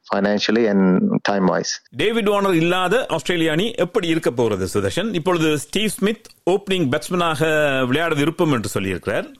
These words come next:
Speaker 1: ஓ. <laughs> அவர், uh, ஸ்டீவ் ஸ்மித் இந்த, I think இதுதான் அவர்ட்ட லாஸ்ட் ஜர்னி. எந்த பாயிண்ட்ல ஸ்டீவ் ஸ்மித் ஓப்பன் பண்றது,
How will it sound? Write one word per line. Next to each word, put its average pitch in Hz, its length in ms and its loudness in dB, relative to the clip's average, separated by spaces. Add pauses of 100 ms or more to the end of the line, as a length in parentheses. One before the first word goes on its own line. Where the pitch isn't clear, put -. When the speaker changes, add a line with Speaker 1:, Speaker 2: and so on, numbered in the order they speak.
(120)
Speaker 1:
ஓ. - 80 2 (1000)
<laughs> - 800 -2
அவர், 113 480 0
uh, 107 420 0
ஸ்டீவ் 139 240 0
ஸ்மித் 131 360 0
இந்த, 110 500 2
I - 160 -2
think 120 240 2
இதுதான் 110 440 2
அவர்ட்ட 107 220 0
லாஸ்ட் - 680 -2 (300)
ஜர்னி. 110 280 2 (320)
எந்த 135 380 2
பாயிண்ட்ல 139 220 4
ஸ்டீவ் 131 220 2
ஸ்மித் 123 300 0
ஓப்பன் 117 320 4
பண்றது, 110 300 2